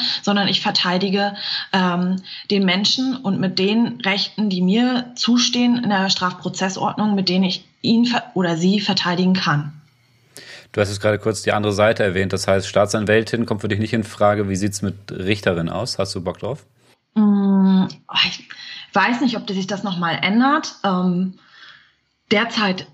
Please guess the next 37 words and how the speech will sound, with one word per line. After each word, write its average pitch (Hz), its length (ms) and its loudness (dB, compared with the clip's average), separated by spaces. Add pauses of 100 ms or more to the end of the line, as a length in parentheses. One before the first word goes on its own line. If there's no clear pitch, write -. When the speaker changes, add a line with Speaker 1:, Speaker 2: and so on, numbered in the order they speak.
(260)
Speaker 1:
derzeit 202 500 -2
nicht, 262 280 0
aber 220 140 0
das 202 180 -2
liegt 269 260 0
auch 220 120 -2
viel 247 400 0
eher, 226 500 0
ähm, 196 320 0
an 202 120 2
den 202 140 0
Arbeitsbedingungen 202 760 0
beim 185 220 2
Staat. 156 540 -2 (500)
Ja, 170 380 -2
also 185 220 2
dass 185 180 0
mir 214 240 4
das, 202 340 -4
dass 185 320 -2
mir 226 140 4
das, 214 260 0
ich - 140 -6
das 226 220 -4
tatsächlich 247 500 0
sagen 233 320 4
würde, 233 300 0 (260)
dass 202 160 -4
mir 208 80 2
die 190 140 2
Selbstständigkeit 240 840 0
derzeit 226 540 0
auch 254 180 0
mit 226 240 -2
einer 196 160 -2
vielleicht 190 460 -2
gewissen 240 580 2